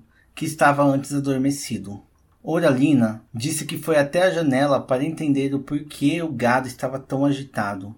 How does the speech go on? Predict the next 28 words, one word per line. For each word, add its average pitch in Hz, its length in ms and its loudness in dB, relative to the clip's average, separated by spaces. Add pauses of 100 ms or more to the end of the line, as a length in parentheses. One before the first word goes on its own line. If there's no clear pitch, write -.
e 160 100 -4
foi 170 220 0
então 185 420 2
que - 100 -2
ela 143 240 4
viu 127 540 0
os 127 160 -4
animais 139 460 6
correndo, 113 760 0 (160)
e 143 100 10
no 160 140 8
céu 151 680 2 (260)
irrompia 151 760 0
um 151 100 -2
estranho 160 580 0
objeto 135 600 -2
cinza 139 680 0
e 143 80 -6
comprido, 113 760 -4 (140)
do 120 140 -2
tamanho 147 500 6
de 143 100 -2
um 147 120 2
ônibus 139 380 6
escolar. 123 600 -4 (200)
Não 196 160 2
tinha 170 320 0
luz 131 640 2